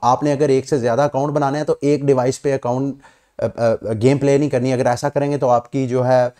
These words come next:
शार्क वगैरह वो बैन कर सकते हैं। तो आप, मैंने इन्वेस्टमेंट किया, आज मैं क्लेम करने लगा था, मैंने सोचा मैं आपके साथ क्यों ना शेयर करूँ। ये आपको नज़र आ रहा है, मैंने पाँच सौ नब्बे बीएनबी जो है,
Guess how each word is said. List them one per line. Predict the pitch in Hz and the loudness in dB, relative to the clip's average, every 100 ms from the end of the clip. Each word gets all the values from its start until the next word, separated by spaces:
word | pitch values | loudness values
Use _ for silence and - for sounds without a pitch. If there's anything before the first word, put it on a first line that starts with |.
| _ | _
शार्क | - - 117 127 | -2 4 4 4
वगैरह | 127 120 | 0 2
वो | 127 | 2
बैन | 110 104 110 | 0 0 0
कर | 113 | -2
सकते | - 104 113 | -4 -6 -6
हैं। | 101 _ _ _ - | -8 _ _ _ -4
तो | - - | -4 2
आप, | 170 165 147 | 6 6 6
मैंने | 147 151 180 | 2 2 4
इन्वेस्टमेंट | 170 160 185 180 | 4 4 2 -2
किया, | 165 165 | 6 6
आज | 156 | 8
मैं | 170 | 4
क्लेम | 165 151 | 2 2
करने | 175 156 165 | 4 2 4
लगा | 175 | 2
था, | 170 175 | 2 2
मैंने | 151 156 | 2 -2
सोचा | 160 160 | -2 0
मैं | 165 151 | 2 4
आपके | 139 165 | 2 2
साथ | 156 135 131 - | 2 4 4 2
क्यों | 139 139 147 | -4 -2 -2
ना | 147 | 0
शेयर | - 131 | 0 0
करूँ। | 131 143 | 0 2
ये | |
आपको | 143 139 156 | 2 2 2
नज़र | 139 160 | 2 4
आ | 160 | 4
रहा | 185 | 4
है, | 165 | 2
मैंने | 143 147 151 - _ _ | -2 -2 -4 -8 _ _
पाँच | 139 135 | 0 2
सौ | 135 156 | 2 0
नब्बे | 127 113 143 | 0 0 2
बीएनबी | 139 120 127 131 123 131 | 0 -2 -2 -2 -2 -4
जो | 120 | -4
है, | 117 120 117 | -2 -2 -2